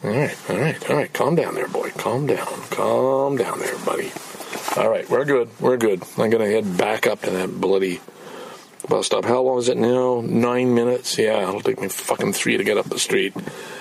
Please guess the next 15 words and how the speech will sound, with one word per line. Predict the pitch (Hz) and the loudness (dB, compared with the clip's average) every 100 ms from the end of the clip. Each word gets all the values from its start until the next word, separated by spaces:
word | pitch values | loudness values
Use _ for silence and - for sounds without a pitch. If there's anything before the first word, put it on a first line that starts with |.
| - - - | -16 -16 -2
And | 101 | 0
then | 107 113 | 2 2
in | 107 | 2
case | 165 170 | 0 2
these | 139 131 | 0 2
suckers | - 165 147 120 | 0 2 2 2
are | 120 | 4
early. | 127 139 123 87 92 - - - - - - - - - | 4 2 2 0 -4 -8 -20 -20 -18 -16 -14 -14 -14 -2
All | - | 0
right, | 151 98 - - - - - - | 0 -2 -8 -20 -20 -20 -18 -8
signing | - 127 113 | 0 2 2
off. | 95 92 | 2 2
I'm | 143 | 0
sorry. | 160 262 127 - | 2 2 0 0
I'm, | 139 | 0